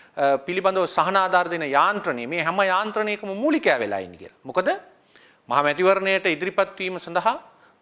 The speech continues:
මහින්ද රාජපක්ෂ මැතිතුමාගේ නායකත්වයෙන්, මෛත්‍රීපාල සිරිසේන මැතිතුමාගේ සභාපතිත්වයෙන් හදපු නව දේශපාලන සන්ධානයේ මහලේකම් බැසිල් රාජපක්ෂ මහත්තයා.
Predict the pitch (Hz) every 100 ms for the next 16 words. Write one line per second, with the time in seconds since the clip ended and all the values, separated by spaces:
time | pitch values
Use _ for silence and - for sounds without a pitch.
0 | - 117 165 196 196 185 190 175 180 175
1 | 175 165 151 120 117 139 156 180 - 226
2 | 254 _ _ _ _ 120 143 202 196 190
3 | 190 185 190 190 180 175 165 151 135 -
4 | 104 120 185 185 196 - 208 202 220 233
5 | 277 - - - - 160 196 262 170 196
6 | 220 220 226 233 226 - 208 202 220 240
7 | 185 95 - _ _ _ _ 185 220 277
8 | 277 254 - - _ _ _ _ _ _
9 | _ 113 120 214 240 160 104 90 - -
10 | - _ _